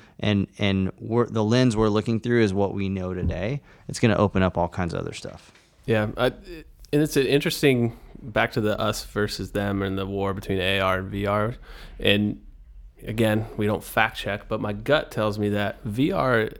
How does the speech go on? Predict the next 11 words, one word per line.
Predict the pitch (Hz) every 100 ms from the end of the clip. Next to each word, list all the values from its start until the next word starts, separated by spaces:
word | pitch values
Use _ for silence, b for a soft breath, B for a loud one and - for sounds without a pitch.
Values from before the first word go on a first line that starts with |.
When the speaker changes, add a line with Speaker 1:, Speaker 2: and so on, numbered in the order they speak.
| -
Speaker 2:
has | 113 107 - -
always | 120 120 131
been | 127 110 107
couched | - 101 110 -
in | 104
a | 98
mo-, | 101 98
much | - 110 143 143 -
more | 117 110 107
serious | - - 107 104 123 -
manner, | 107 127 127 127